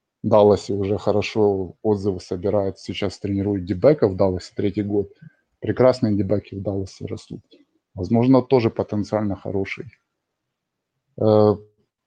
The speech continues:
блин, да даже если Эберфлюса из Чикаго уволят, сразу же нужно подвозить ему контракты и забирать его в Грин-Бэй.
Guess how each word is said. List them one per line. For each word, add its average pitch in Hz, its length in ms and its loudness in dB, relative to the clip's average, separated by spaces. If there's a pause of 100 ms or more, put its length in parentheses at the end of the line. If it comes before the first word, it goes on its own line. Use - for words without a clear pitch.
(120)
блин, 120 320 6
да 107 100 4
даже 139 220 4
если 135 220 2
Эберфлюса 127 760 2
из 98 60 -4
Чикаго 101 440 0
уволят, 104 560 2 (520)
сразу 110 460 2
же 107 100 4
нужно 101 300 0
подвозить 98 580 -2
ему 107 180 -2
контракты 113 640 -2
и 87 60 -6
забирать 101 500 -2
его 95 180 -2
в 98 60 -8
Грин-Бэй. 98 480 -2